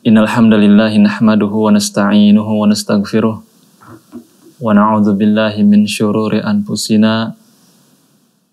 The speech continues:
wa min sayyiati a'malina. May yahdihillahu fahuwal muhtad.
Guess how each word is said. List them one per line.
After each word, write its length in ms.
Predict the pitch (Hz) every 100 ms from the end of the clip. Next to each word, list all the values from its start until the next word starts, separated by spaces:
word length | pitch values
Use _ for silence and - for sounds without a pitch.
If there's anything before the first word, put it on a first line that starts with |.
| _
wa 40 | 107
min 160 | 104 104
sayyiati 560 | 110 107 107 110 -
a'malina. 880 | 107 107 107 107 110 110 117 117 - - _ _ _ _ _ _ _
May 240 | - 110 107
yahdihillahu 800 | 104 101 107 104 110 104 104 -
fahuwal 400 | 107 107 107 110
muhtad. 480 | 107 - 117 104